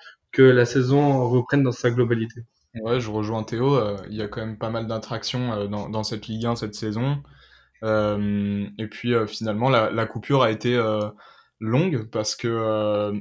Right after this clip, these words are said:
Speaker 2: même avec l'Euro, la Copa América, les J O et tout, on, on est très impatient à l'idée de, de retrouver, euh,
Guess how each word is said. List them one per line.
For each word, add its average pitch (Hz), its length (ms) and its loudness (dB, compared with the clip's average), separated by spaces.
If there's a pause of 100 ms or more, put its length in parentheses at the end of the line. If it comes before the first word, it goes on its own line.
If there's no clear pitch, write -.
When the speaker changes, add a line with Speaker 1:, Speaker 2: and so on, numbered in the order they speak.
(120)
Speaker 2:
même 135 260 4
avec 123 300 4
l'Euro, 123 580 4
la 120 140 2
Copa 120 280 -2
América, 117 560 -2
les 113 140 -2
J 107 220 -4
O 113 120 -2
et 107 120 -4
tout, 123 260 -4
on, 101 220 -4 (220)
on 113 120 -12
est 107 80 -14
très 117 240 -6
impatient 117 460 -2
à 110 80 -2
l'idée 107 220 -6
de, 101 280 -8
de 110 80 -10
retrouver, 113 480 -4
euh, 110 160 0